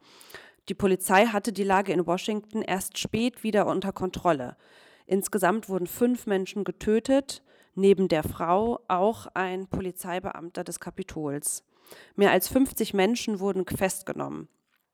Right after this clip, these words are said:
Viele weitere Menschen wurden verletzt.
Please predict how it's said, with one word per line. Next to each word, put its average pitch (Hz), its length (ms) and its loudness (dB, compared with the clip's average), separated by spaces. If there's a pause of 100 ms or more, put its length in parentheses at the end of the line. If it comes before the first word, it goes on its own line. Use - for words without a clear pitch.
(320)
Viele 233 300 6
weitere 190 320 4
Menschen 185 400 0
wurden 180 220 -2
verletzt. - 560 -6